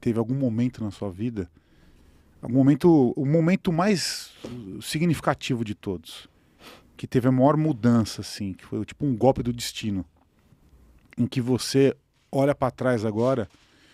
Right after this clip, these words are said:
e você considera que teve uma intervenção divina na sua vida naquele momento, um momento único, máximo, assim.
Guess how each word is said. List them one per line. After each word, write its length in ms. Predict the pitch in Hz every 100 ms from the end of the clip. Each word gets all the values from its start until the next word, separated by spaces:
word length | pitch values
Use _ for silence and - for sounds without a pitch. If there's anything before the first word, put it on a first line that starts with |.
| _ _ -
e 40 |
você 280 | 120 113 131
considera 640 | - 135 - 120 123 127
que 100 | -
teve 180 | 127 113
uma 120 | 127
intervenção 800 | 127 - 131 117 120 - - 139
divina 560 | 131 131 95 104 98 92 _ _ _ _ _ _ -
na 200 | 120 127
sua 260 | - 131
vida 340 | 95 117 131 131
naquele 460 | 131 - 156 160
momento, 460 | 143 113 101 87 - _ _ _ _ _
um 60 | 123
momento 520 | 123 127 139 143 135 - _ _ _ -
único, 480 | 143 127 101 -
máximo, 560 | 101 101 98 - - 87
assim. 220 | - 90